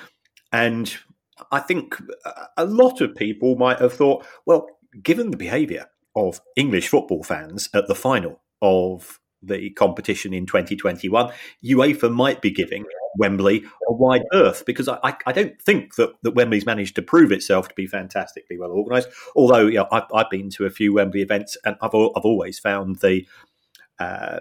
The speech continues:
the, the security there and, and the, the, the people there have been absolutely fantastic. But, uh, you know, what, what happened that particular day was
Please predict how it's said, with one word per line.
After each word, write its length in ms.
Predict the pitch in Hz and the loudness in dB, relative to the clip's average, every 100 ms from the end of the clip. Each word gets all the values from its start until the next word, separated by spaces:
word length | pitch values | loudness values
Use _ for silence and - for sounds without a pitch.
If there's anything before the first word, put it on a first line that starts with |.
| - | -6
the, 160 | 101 - | -6 -6
the 60 | |
security 640 | 95 - - 101 98 101 | -12 -8 0 2 2 0
there 320 | 95 101 101 98 | 2 4 4 2
and, 160 | 98 | -2
and 300 | 104 92 92 | -10 -10 -10
the, 280 | 92 107 107 - | -10 -8 -8 -10
the, 160 | 113 - | -12 -10
the 80 | |
people 340 | 98 110 101 98 | -6 -6 -4 -6
there 120 | 101 | -6
have 100 | 92 | -4
been 140 | 101 98 | -6 -4
absolutely 520 | 101 - 101 92 92 | -6 -4 -4 -4 -4
fantastic. 760 | - 90 87 123 - - - - - - - - _ | -6 -8 -4 -4 -4 -8 -14 -16 -20 -20 -20 -20 _
But, 340 | - 101 101 101 | -4 -4 -2 -2
uh, 220 | 92 107 110 | -2 -4 -6
you 60 | |
know, 60 | 98 | -4
what, 260 | 95 113 - | 0 -2 -2
what 180 | 110 - | -6 -4
happened 460 | 92 92 92 90 - _ - | -10 -10 -14 -14 -20 _ -18
that 200 | 101 - | -16 -16
particular 480 | 95 - - 87 87 | -14 -12 -10 -12 -14
day 260 | 92 87 | -14 -12
was 340 | 82 87 - | -12 -12 -14